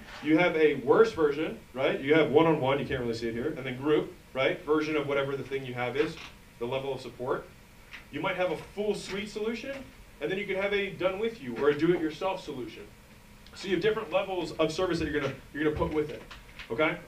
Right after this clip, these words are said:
And so let's say in this first example, someone says no,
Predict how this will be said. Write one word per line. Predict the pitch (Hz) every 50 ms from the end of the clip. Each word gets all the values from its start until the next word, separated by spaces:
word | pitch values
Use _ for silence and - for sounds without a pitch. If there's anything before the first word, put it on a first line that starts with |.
| - - - - - -
And | 156 156
so | - 190 190 185 185 175 156 - -
let's | - 185 202 202
say | - 220 214 214
in | 190
this | 185 165 -
first | - 196 196 180 -
example, | 175 160 170 165 160 160 156 151
someone | 151 175 175 180 175
says | - - 165 156 - 131
no, | 135 151 170 160 139 131 160 180 -